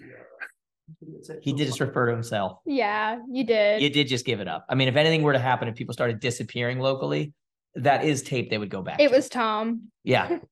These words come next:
Speaker 2: Sorry.
Speaker 1: It's Scranton Strangler now is what
Speaker 2: I,
Speaker 1: I'm hearing.
Speaker 2: I mean, nobody went there. Like, what are you, what are you talking about right now?
Speaker 3: Tom, you were probably
Speaker 2: Wow.
Speaker 3: the person behind the door.
Speaker 2: Wow.
Speaker 1: The
Speaker 3: When it
Speaker 1: t-
Speaker 3: hit me.
Speaker 2: <laughs> Wow.
Speaker 3: I, no, seriously, I got hit,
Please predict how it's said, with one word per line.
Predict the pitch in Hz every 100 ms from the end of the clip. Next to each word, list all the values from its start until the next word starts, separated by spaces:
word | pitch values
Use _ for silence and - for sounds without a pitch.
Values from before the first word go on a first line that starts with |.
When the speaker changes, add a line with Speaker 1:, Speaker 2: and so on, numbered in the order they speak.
| _
Speaker 2:
Sorry. | - 165 151 135
Speaker 1:
It's | 123 - -
Scranton | 165 151
Strangler | 151 - 147 135 123
now | 123 127
is | 131
what | -
Speaker 2:
I, | -
Speaker 1:
I'm | -
hearing. | - 120 123
Speaker 2:
I | 139
mean, | 135 135 131 127
nobody | 147 180 170
went | 135 175 208
there. | 110 95
Like, | 101 110
what | 143
are | 175
you, | 120 113
what | 147
are |
you | 180
talking | - 131 185 175
about | - 92
right | 110 113
now? | - 262
Speaker 3:
Tom, | 254
you | 262
were | 262 262
probably | 262 233 226 226 226 220 220
Speaker 2:
Wow. | 135 160 180
Speaker 3:
the | -
person | 269 269 269
behind | 247 240 226 226
the |
door. | 214 220 214 226 254 320 - _ -
Speaker 2:
Wow. | - - - - -
Speaker 1:
The | 190
Speaker 3:
When | 170 262 277
it | 254
Speaker 1:
t- |
Speaker 3:
hit | 185 254 -
me. | 311 339 381 403 233
Speaker 2:
<laughs> |
Wow. | 480 359 - 180 180 147 - 139
Speaker 3:
I, | - 320
no, | 277 311 320
seriously, | 320 294 320 311 254
I | 254
got | 269 277
hit, | 262 277 262